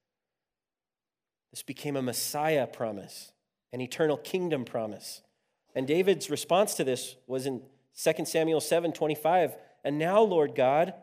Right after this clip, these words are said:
keep forever the promise you have made concerning your servant and his house. Do as you promised, so that your name will be great forever.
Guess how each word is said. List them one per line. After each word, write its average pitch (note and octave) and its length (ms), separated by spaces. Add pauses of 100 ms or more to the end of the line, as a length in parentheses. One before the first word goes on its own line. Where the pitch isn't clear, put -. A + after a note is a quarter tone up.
(160)
keep G3+ 260
forever F3+ 400
the E3+ 80
promise F3 420
you F#3 80
have D#3 100
made D3+ 260
concerning D3+ 420
your C#3 80
servant C#3+ 400
and C3 80
his B2+ 140
house. C3 440 (640)
Do F#3+ 200
as F3+ 100
you D#3 80
promised, C3 640 (140)
so - 160
that C#3 140
your E3+ 200
name F3 260
will E3 100
be D3 120
great E3+ 420
forever. D#3+ 540